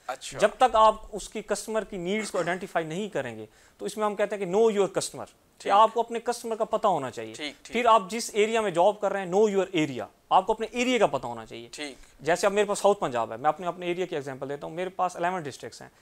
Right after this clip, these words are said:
Speaker 1: अच्छा,
Speaker 2: आपको वहाँ के
Speaker 1: माशाल्लाह।
Speaker 2: ज्योग्राफिकली हर चीज़ का पता होना चाहिए, आपको इकोनॉमी का पता होना चाहिए, आपका कस्टमर किस तरह का है। अगर हम अपने इस साउथ पंजाब की बात करें, फार्मर्स हैं,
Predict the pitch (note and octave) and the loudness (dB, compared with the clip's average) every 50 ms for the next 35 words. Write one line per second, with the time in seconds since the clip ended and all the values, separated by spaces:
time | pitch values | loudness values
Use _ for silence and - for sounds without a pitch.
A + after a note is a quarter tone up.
0 | _ - - B2+ D#3+ F#3 G3 G3 G#3 G3+ G#3 G3+ F3+ G3 D#3 D3 E3 D3+ D#3 D#3+ | _ -12 -2 4 4 4 4 4 2 -2 -2 -2 -2 -4 -4 -4 -2 0 4 4
1 | E3 E3 - F#3 F3 - F3+ E3+ E3+ E3+ E3+ E3 E3 E3 E3 E3 - _ _ _ | 4 2 2 -4 -6 -4 -4 -4 -4 -6 -8 -8 -10 -12 -14 -16 -18 _ _ _
2 | _ - D3 D#3 D#3 - F3 D#3+ - F3+ D#3+ E3+ D#3+ E3 D#3 D3+ C#3+ D#3 C#3+ D3+ | _ 4 4 4 4 0 -6 -4 -2 -2 -2 -2 -4 -4 -6 -8 -6 -2 2 2
3 | D#3+ - F3 D#3+ D3 - F3 F#3+ G#3 G#3 G#3 G3 G#3 F#3 - F3+ F3 - F3 E3+ | 2 2 0 -6 -2 2 4 4 4 4 2 4 4 4 4 2 -2 -2 -2 -6
4 | E3 D#3 D3+ D#3+ D#3 D#3 D#3 D#3 D#3+ E3 F3 F3 G3 F#3 - G#3+ G3+ - A3 G3 | -6 -6 -6 -6 -6 -4 -2 2 6 6 6 6 4 -2 0 -2 -6 -4 -4 -6
5 | F#3 - G#3+ G3+ - G3+ F3 D#3 C#3 C#3 B2+ A#2 - - - _ _ _ _ - | -6 -6 -6 -6 -4 -2 0 0 0 0 -2 -4 -4 -10 -20 _ _ _ _ 0
6 | - D#3+ F3 G3+ G3+ G3+ G3+ G3 G3 F#3+ F#3 - G#3 G#3 G3+ G3+ F#3+ - - - | 2 2 4 4 2 2 2 2 0 0 0 -4 -6 -4 -4 -4 -4 -4 -2 0
7 | F3+ F#3 F#3 - G3 E3+ F3+ E3+ D#3+ D#3+ D#3 E3 E3 F3+ F#3 - - G#3+ A#3 A#3+ | 0 0 0 -2 -2 2 2 2 2 2 0 0 0 0 -2 2 4 6 6 6
8 | G#3 D3+ A2+ A2 G2+ | 4 -2 -2 -4 -10